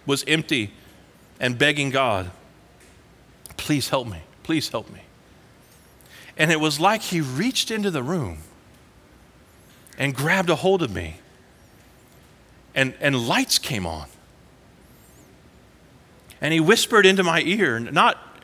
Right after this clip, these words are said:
I, I, I didn't hear an audible voice or anything, but it was, it was clear, as, as if it was.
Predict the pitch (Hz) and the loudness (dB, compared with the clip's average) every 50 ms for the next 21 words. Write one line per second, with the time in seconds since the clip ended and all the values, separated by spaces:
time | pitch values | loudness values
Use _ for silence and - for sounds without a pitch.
0 | - 147 151 151 - 147 - - 147 175 190 170 175 170 147 117 139 156 175 170 | -6 -4 -4 -2 -2 -4 -4 -2 -2 0 2 4 4 2 4 4 6 6 6 6
1 | 151 139 135 143 160 185 190 180 - 185 156 139 104 - 127 120 120 123 110 - | 4 2 2 2 4 4 4 4 2 0 0 -2 -2 -4 -4 -2 -2 -2 -4 -4
2 | - - - - - - - - - - - - 151 170 180 151 143 131 160 170 | -8 -20 -20 -20 -20 -20 -20 -20 -20 -18 -4 2 4 4 4 4 2 2 2 4
3 | 165 151 - - - - - 202 269 247 160 104 95 - - 135 131 - - - | 4 2 0 -2 0 4 4 6 6 6 4 2 0 -2 -2 -2 -2 -4 -10 -10
4 | - - - 135 123 165 254 - - 156 110 107 92 92 92 90 - - | -6 -2 -2 0 2 2 2 2 0 -2 -2 -2 -4 -6 -6 -8 -12 -16